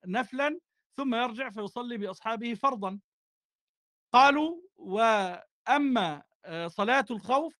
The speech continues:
فهذه مستثناة عندنا، فيصح عندنا أن يصلي صلاة الخوف مرتين بالطائفتين كما هي الصفة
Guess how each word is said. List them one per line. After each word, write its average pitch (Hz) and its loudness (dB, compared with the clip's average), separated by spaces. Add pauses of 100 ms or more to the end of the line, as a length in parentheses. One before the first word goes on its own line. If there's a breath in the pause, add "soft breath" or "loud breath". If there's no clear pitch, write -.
(120)
فهذه 247 2
مستثناة 240 -4
عندنا، 202 -4 (480)
فيصح - -4
عندنا 202 -2
أن 190 -4
يصلي 214 -4
صلاة 208 -4
الخوف 233 -4
مرتين 226 -6
بالطائفتين 247 -4 (720)
كما 240 2
هي 247 4
الصفة 226 -8